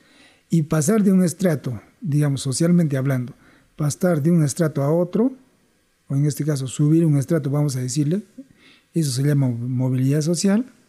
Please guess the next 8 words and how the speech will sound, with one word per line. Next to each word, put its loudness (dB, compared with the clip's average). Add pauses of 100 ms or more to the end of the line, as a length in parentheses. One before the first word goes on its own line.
(240)
¿no? 0 (1120)
Es 0 (1120)
muy 6
difícil 2
cuando 0
está -2
muy 4
estratificado. -8